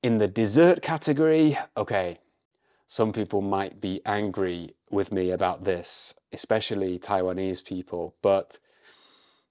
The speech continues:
I don't care, okay? It is fruit. So, fresh, exotic Taiwanese fruit for dessert, and for breakfast, and lunch, and dinner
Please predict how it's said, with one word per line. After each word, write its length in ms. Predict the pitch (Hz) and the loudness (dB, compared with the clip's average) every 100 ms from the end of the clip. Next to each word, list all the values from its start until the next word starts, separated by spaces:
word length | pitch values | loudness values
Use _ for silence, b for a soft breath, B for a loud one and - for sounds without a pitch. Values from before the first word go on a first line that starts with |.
| _ | _
I 60 | 98 | 2
don't 200 | 113 113 | 2 2
care, 400 | 117 95 82 - _ _ _ _ | 0 0 -2 -10 _ _ _ _
okay? 420 | 95 - 95 98 - | -10 -6 -2 -2 0
It 220 | 113 - | -2 0
is 420 | 113 104 98 - - _ | 0 0 0 -6 -14 _
fruit. 680 | - 95 85 76 - - - _ _ _ _ b b b b b | -12 -8 -8 -10 -18 -18 -18 _ _ _ _ b b b b b
So, 300 | - 117 90 - _ _ _ _ _ - | 2 2 2 -8 _ _ _ _ _ -20
fresh, 600 | - 139 139 135 - - - - | -8 -2 0 0 0 -2 -4 -6
exotic 920 | 113 110 107 135 139 - 131 - - | -4 -4 0 0 0 -4 -4 -4 -14
Taiwanese 640 | - 117 117 117 113 113 - | -10 -4 0 0 0 -2 -4
fruit 540 | 113 98 87 - - | -4 -4 -4 -8 -18
for 160 | - 104 | -4 -2
dessert, 720 | 107 104 101 85 - - - _ _ _ _ _ _ | 0 2 0 0 -8 -14 -20 _ _ _ _ _ _
and 260 | 120 151 147 | 0 0 0
for 120 | 127 | -2
breakfast, 640 | 101 92 - - 92 - - | -2 -4 -6 -8 -6 -6 -2
and 320 | 135 143 120 | 2 2 2
lunch, 400 | 101 90 - - - | 2 0 -8 -10 -6
and 300 | 113 143 117 | -2 0 2
dinner 400 | 104 92 90 | 0 -2 -10